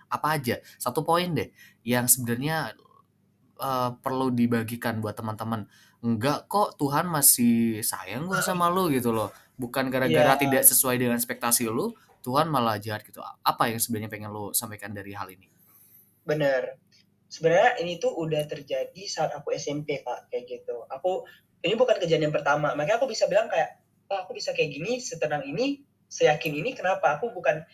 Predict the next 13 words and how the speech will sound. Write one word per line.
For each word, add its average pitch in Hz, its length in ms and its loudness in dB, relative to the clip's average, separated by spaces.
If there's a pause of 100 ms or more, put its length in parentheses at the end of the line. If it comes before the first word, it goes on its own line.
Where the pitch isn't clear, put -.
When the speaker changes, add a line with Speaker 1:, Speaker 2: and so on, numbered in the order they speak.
(320)
Speaker 2:
eh, 143 300 -2 (100)
ini - 80 -6
tuh 277 160 -6
bukan 190 80 2
terjadi 156 320 -2
sekali, 160 400 -2
kayak 139 160 -10
gitu, 131 160 -14
dua 156 160 0
kali 240 240 2
loh, 208 240 4
kayak 175 240 -4
gitu. 135 80 -2